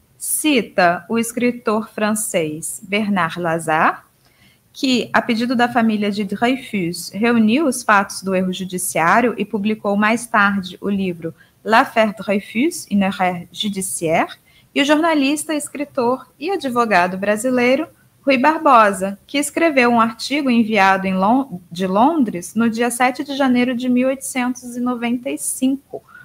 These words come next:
para o Jornal do Comércio, questionando o julgamento de Dreyfus. No entanto, é a figura de Zola que é destacada nessa batalha pelo articulista.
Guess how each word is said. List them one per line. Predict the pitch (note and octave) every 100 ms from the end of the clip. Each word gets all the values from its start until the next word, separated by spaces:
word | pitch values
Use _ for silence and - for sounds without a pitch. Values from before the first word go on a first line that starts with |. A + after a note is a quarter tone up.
| _ _
para | G#3+ G#3+
o | A#3
Jornal | A3+ A#3 A3 G#3
do |
Comércio, | A3+ C4 B3 G3 G#3+ - A#3+ - - _
questionando | - B3 B3 C#4+ B3 G#3+ A3+
o | A3+
julgamento | A3 A#3 A3+ G3 G3+ G#3+ G#3+
de | F#3 G#3 G#3
Dreyfus. | - G3 G#3+ A#3 A#3+ C3+ C3+ - - -
No | A3+
entanto, | C4 C4 C4+ F4 F4 C4 F3+ - _
é | B3
a | D#4+
figura | - C#4+ C4 B3+
de | A#3+ B3
Zola | C4 C#4 G#3+ A#3 - - - - _ _
que | - D#4 D#4+ - _
é | A3 A#3+ B3
destacada | A#3 B3+ B3+ D#4 D#4 G#3+ G#3 A3+ A3 -
nessa | G#3+ G#3+ A3 - A3
batalha | A3 C4+ A3+ F3+ G3
pelo | G3 A3 G#3
articulista. | G#3+ A3 - - B3+ - C#3+ - -